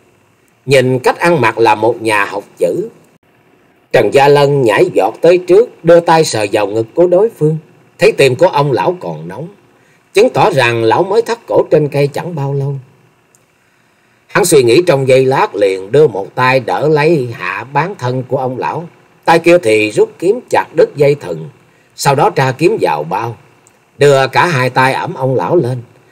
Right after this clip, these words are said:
đảo mắt liếc nhìn xung quanh, không thấy nơi nào có bóng mát cả. Cực chẳng đã, hắn lại phải ôm ông lão đi đến gần một bụi cây lùn thấp, đặt ông lão nằm thẳng xuống, sau đó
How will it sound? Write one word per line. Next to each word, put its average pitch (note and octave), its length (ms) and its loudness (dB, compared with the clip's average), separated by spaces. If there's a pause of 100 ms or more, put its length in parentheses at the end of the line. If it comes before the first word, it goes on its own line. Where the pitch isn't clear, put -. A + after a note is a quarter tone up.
(180)
đảo B2 180 2
mắt G#3 240 -2
liếc F#3 260 4
nhìn A2 300 -2
xung D#3+ 360 -2
quanh, D3+ 180 -4 (360)
không B2 220 -2
thấy A3 200 2
nơi D3 180 2
nào F2 420 -4
có E3 100 0
bóng F#3 200 -2
mát F3+ 280 -8
cả. E3 260 -8 (800)
Cực D3 180 0
chẳng E3 220 0
đã, D3 440 0
hắn A3 200 0
lại A#2+ 320 2
phải D3+ 200 -4
ôm D#3 220 0
ông C#3+ 200 -2
lão A2+ 220 0
đi D3 200 2
đến E3+ 280 2
gần F2+ 260 -6
một G2 120 -6 (100)
bụi G2+ 260 -2
cây C3+ 180 0
lùn F#2 200 -2 (140)
thấp, F3+ 200 -4 (340)
đặt G#2+ 200 -4
ông C3+ 180 0
lão B2+ 260 0
nằm F2 300 -8
thẳng G#2+ 240 -12
xuống, E3+ 320 -4 (380)
sau B2 200 0
đó B2+ 400 -2